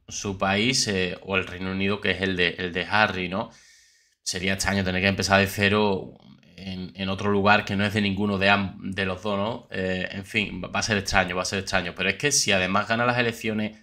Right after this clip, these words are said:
Donald Trump, eh, tiene pensado extraditar, mm, o sea, independientemente de lo que diga la justicia,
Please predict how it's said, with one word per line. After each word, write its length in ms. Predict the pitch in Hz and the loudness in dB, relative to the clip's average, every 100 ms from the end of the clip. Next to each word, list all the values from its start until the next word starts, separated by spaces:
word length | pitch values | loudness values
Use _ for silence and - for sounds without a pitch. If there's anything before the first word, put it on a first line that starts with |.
| _ _ | _ _
Donald 400 | 104 101 98 98 | -2 2 2 4
Trump, 360 | 120 127 156 - _ _ - | 2 2 0 -12 _ _ -4
eh, 280 | 95 90 - | 0 0 0
tiene 200 | 101 98 | -2 0
pensado 680 | 104 98 101 98 123 127 - | 0 0 0 0 0 -4 -6
extraditar, 800 | 104 - 92 90 87 98 113 - | -6 -2 -2 -2 4 4 4 -2
mm, 420 | 101 90 87 87 - | -6 -4 -6 -10 -12
o 40 | |
sea, 160 | 95 - | -10 -8
independientemente 1120 | 92 95 92 104 104 101 104 110 107 98 101 | -6 -4 -2 -2 0 2 2 2 0 -2 0
de 180 | 98 95 | 0 0
lo 120 | 92 | -2
que 80 | 95 | -4
diga 180 | 98 104 | -2 2
la 120 | 98 | 0
justicia, 640 | 95 95 110 110 127 151 | -2 -2 -2 2 0 0